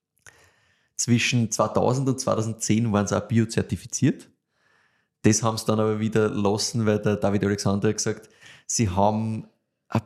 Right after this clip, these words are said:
bisschen das Problem gehabt, dass sie dann halt von Leuten kontrolliert werden, die nicht ganz verstehen, was sie da eigentlich machen. Und dann haben sie gesagt, „Ja, passt, eigentlich ist es eh wurscht, die Leute interessiert's eh nicht, ob das bei uns draufsteht oder nicht, wir arbeiten eh so“, und haben die Zertifizierung wieder,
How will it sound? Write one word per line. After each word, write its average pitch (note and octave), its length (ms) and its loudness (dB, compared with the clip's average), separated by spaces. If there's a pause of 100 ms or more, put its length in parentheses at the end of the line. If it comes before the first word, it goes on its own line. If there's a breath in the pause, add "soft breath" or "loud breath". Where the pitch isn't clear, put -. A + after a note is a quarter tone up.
(120)
bisschen C3 380 4
das A2 160 0
Problem G#2 420 0
gehabt, - 340 -4
dass G2+ 200 0
sie G#2 120 -2
dann G2 240 -2
halt G2+ 160 -2
von G2+ 160 -4
Leuten F#2+ 280 -2
kontrolliert G2+ 520 0
werden, G2+ 120 0
die G2+ 100 0
nicht G2 200 -2
ganz G2 220 -2
verstehen, G2 460 -2
was F#2+ 140 -4
sie - 80 -10
da F#2+ 80 2
eigentlich F#2+ 220 -2
machen. G2+ 360 -2 (640)
Und G#2 380 2
dann G#2 160 4
haben G2+ 100 0
sie - 60 -6
gesagt, - 260 -2
„Ja, G2 180 2
passt, - 480 -2 (200)
eigentlich F#2+ 320 4
ist F#2+ 80 0
es F#2 200 -4
eh G#2 120 4
wurscht, G2+ 340 0
die G#2+ 40 2
Leute G2 500 0
interessiert's G2+ 480 2
eh G2+ 60 4
nicht, G2 160 0
ob G2 100 -4
das F#2 140 -2
bei G2+ 120 2
uns G2+ 140 -2
draufsteht G2 380 -2
oder G2 140 0
nicht, G2 200 -2
wir G2 100 2
arbeiten G2 420 -2
eh G#2 140 4
so“, G#2 320 0 (460 soft breath)
und G2 160 2
haben G2 140 4
die G2+ 60 -2
Zertifizierung G2 680 0
wieder, G2 440 0